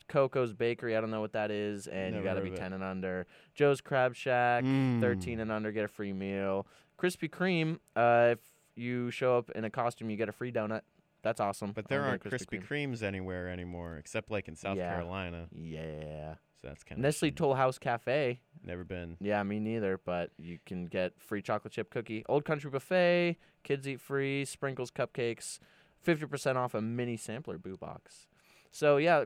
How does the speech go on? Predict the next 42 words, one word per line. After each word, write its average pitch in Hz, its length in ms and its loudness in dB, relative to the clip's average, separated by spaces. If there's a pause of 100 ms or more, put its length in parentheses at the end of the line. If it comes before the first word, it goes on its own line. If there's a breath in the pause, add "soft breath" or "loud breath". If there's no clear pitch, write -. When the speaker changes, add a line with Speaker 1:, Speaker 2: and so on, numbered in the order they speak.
Speaker 1:
lots 170 260 4
of 214 120 -6
cool 208 160 8
promotions 170 480 2
going 180 240 4
on, 175 180 4
and 135 100 2
I, 135 120 2
I, 131 140 6
I 117 100 6
really 202 280 8
enjoy 139 280 6
that 135 160 8
about, 117 340 4 (140)
like, 98 400 0
um, 92 400 -2 (880)
I, 131 140 6
I - 80 2
really 151 240 4
enjoy 135 180 6
the 117 120 8
Halloween 104 360 2
spirit 92 460 -2
that's 87 160 -6
put 87 240 -6
on 85 260 -4 (380 soft breath)
by 85 400 -2 (400 soft breath)
communities, 85 840 -6
but 85 140 -4
also, 80 500 -6 (140)
like, 78 180 -12 (480)
you 90 100 -10
know, 78 180 -10
just - 160 -20
chain 78 220 -10
restaurants, 78 420 -10
so 80 60 -10
you 76 80 -10
can 82 140 -10 (140)
score - 320 -2
some 90 280 -6 (120)
discounts. - 680 -8